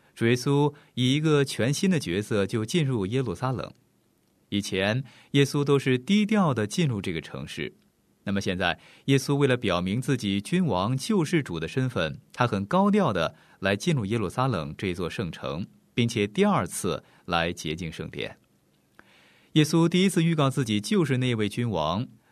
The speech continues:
他还咒诅无花果树。面对犹太宗教领袖的挑战，借着比喻来指责他们图谋要杀害自己。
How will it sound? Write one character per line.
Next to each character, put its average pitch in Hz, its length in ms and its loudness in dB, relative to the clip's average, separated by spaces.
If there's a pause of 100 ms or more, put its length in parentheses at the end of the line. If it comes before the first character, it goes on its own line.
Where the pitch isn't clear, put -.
(100)
他 131 140 4
还 110 200 4
咒 123 220 0
诅 104 80 -6
无 98 160 -2
花 123 160 0
果 73 240 -6
树。 - 320 -6 (520)
面 139 180 2
对 135 240 6
犹 123 120 2
太 147 160 0
宗 151 200 0
教 135 180 2
领 98 220 -2
袖 127 180 0
的 107 80 -2
挑 78 240 -4
战， 95 260 -2 (360)
借 175 120 4
着 160 120 4
比 104 160 0
喻 127 400 0 (140)
来 110 180 2
指 101 260 -4
责 95 100 -2
他 139 200 -4
们 107 320 0
图 - 180 -4
谋 98 160 0
要 87 220 0
杀 120 260 -2
害 98 160 -4
自 73 160 -10
己。 - 300 -14